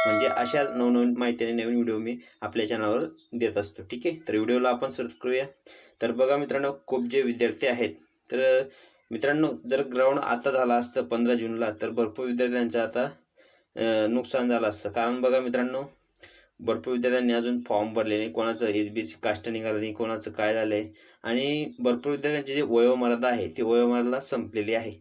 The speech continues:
तर त्यांना कोर्टामध्ये मित्रांनो, अ, ती याचिका दाखल केली आहे, पण कोर्टामध्ये अजून, अ, कोर्टाने त्या संदर्भात काही अजून निर्णय दिलेला नाही, त्यामुळे हे जे ग्राउंड होणं आहे ते अजून शक्य नाही आहे.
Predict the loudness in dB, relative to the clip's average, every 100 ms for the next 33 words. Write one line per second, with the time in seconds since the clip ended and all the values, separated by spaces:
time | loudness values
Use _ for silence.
0 | -18 -18 -12 -6 -2 0 0 0 -2 -4
1 | -10 0 2 4 4 4 4 2 0 0
2 | 0 0 -4 0 2 2 2 2 2 2
3 | 0 2 0 -2 -4 0 2 2 0 -6
4 | -2 -2 0 0 0 0 0 -6 -2 0
5 | 2 0 2 2 2 0 0 0 -4 -16
6 | -6 -2 2 4 2 2 2 2 0 0
7 | 0 2 0 2 4 4 4 0 -4 -8
8 | -18 -4 0 2 4 4 2 0 4 4
9 | 4 0 -2 -2 -2 -2 0 2 2 0
10 | -2 -2 -2 0 0 0 -2 -10 -18